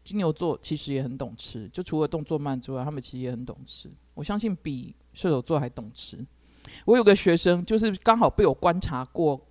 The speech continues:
诶，他到底有没有写完的那个，有一个小男生，他后来还真的去读餐饮科系，酷吧？而且知名的厨师叫江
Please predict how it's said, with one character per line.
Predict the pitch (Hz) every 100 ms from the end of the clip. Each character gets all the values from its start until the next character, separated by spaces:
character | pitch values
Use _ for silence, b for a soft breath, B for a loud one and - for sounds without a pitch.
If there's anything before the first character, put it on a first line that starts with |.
| -
诶， | 190 -
他 |
到 | 214
底 | 185 147
有 |
没 | 147
有 |
写 | 175 220
完 | 135 135
的 |
那 | 143 151
个， | 147 - -
有 | 139
一 |
个 | 151
小 | 143
男 | 131 113
生， | - - - B B B B
他 | - 262
后 | 262 233
来 | 160
还 | 160
真 | 190
的 | 180
去 | 185
读 | - 139
餐 | 139 151
饮 | 151 120
科 | 135 131
系， | - 139 123 - _ _ _ -
酷 | - 160
吧？ | 131 131 _ _ B B B B
而 |
且 | 240 226
知 | 185 - 240 247
名 | 226 175 175
的 | 175 165 156
厨 | - 156
师 | 175 180
叫 | 185 185 165 -
江 | 175 170